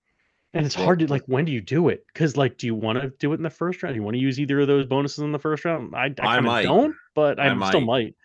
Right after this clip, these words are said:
Speaker 2: Yeah, I might, I might use that for, use one of them, and I'll talk about it when we do start sit. <laughs> Um, but so here's the, here's the, the big differences for me for the Rugby World Cup thing. Number one, the, there's a budget, so we're gonna talk about some players that we could,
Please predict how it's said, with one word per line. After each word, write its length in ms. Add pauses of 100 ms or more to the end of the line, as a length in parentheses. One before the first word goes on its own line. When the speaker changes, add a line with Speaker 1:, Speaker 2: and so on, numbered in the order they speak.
(360)
Speaker 2:
Yeah, 240
I 140
might, 340
I 100
might 200
use 240
that 220
for, 360
use 200
one 140
of 60
them, 120
and 80
I'll 100
talk 220
about 260
it 60
when 160 (380)
we 80
do 80
start 260
sit. 280
<laughs> 100
Um, 420 (340)
but 180
so 160
here's 200
the, 220
here's 280
the, 380
the 80
big 200
differences 480
for 100
me 220
for 80
the 100
Rugby 240
World 260
Cup 200
thing. 260 (340)
Number 160
one, 440
the, 240
there's 180
a 60
budget, 400
so 500
we're 140
gonna 140
talk 220
about 240
some 200
players 380
that 140
we 140
could, 260